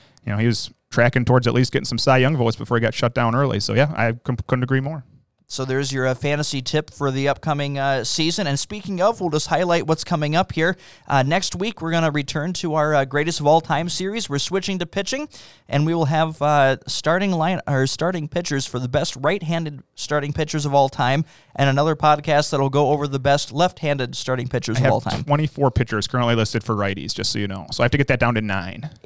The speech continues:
Speaker 2: This is, uh, going to be, uh, harder to parse down than any of the others that
Speaker 1: Yeah.
Speaker 2: we've done.
Speaker 1: Yeah, there's gonna be some really good names missing this list, so tune in.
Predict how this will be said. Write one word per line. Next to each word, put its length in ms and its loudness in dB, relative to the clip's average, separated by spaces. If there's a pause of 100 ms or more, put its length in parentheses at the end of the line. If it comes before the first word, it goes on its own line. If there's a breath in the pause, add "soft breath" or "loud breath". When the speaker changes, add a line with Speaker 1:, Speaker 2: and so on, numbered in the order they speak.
(200)
Speaker 2:
This 320 -2
is, 200 -2
uh, 380 4
going 260 -2
to 60 0
be, 340 -2 (120)
uh, 180 -16
harder 800 -4 (160)
to 100 -6
parse 500 -2
down 360 0
than 400 0
any 220 0
of 80 -2
the 160 2
others 300 0
that 120 2
Speaker 1:
Yeah. 60 -2
Speaker 2:
we've 180 -4
done. 400 -4 (280)
Speaker 1:
Yeah, 160 0
there's 160 2
gonna 120 2
be 80 4
some 240 -2
really 240 4
good 180 2
names 300 2
missing 260 0
this 160 -4
list, 360 -2
so 400 -2 (680 soft breath)
tune 160 2
in. 280 0